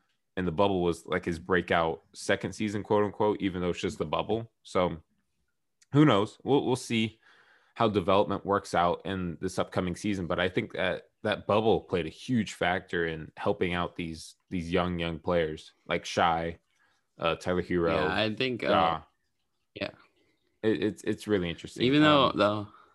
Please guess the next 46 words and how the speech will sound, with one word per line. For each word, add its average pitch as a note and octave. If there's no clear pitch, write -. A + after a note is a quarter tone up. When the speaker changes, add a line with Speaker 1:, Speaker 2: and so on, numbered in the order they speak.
Speaker 2:
this A2
one A#2+
team, A2+
um, F#2
the G2
Hawks, G#2+
I G#2
would A2
Speaker 1:
Mm-hmm. A2
Speaker 2:
watch G#2+
out, F#2+
'cause G2+
I G2+
think A2+
they G#2+
could G#2+
be G#2
t-, G2+
potentially G2
good. E2+
Speaker 1:
Yeah. G2+
Speaker 2:
Potentially. A2+
Speaker 1:
Especially, C3
especially C#3+
if F3
they B2+
make A2
some F#2
big F#2
trades. F#2+
Speaker 2:
Or A2
really G#2+
bad. F2
<laughs> C3
Speaker 1:
<laughs> B2+
Oh, E3+
yeah. -
Speaker 2:
Th-, -
we G#2+
Speaker 1:
I C3+
Speaker 2:
don't -
Speaker 1:
think D3+
Speaker 2:
know. F2
Speaker 1:
the, A2+
the A2
Suns C3+